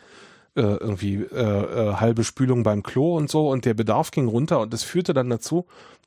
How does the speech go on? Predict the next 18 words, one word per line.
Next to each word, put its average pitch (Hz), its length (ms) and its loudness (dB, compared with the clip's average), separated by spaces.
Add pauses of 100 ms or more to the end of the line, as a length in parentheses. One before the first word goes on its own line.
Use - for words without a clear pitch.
dass - 200 0
du 135 100 2
auf 127 120 -2
der 127 120 2
Straße 139 440 0
sehen 131 220 0
konntest, 156 340 -4
wie 139 60 2
die 131 120 -2
den 127 160 0
Hydranten 139 420 -2
aufgemacht 101 540 -2
haben, 90 280 -4
weil 101 160 0
zu 110 200 -4
wenig 117 280 0
Wasserbewegung 104 720 -2
war 127 220 0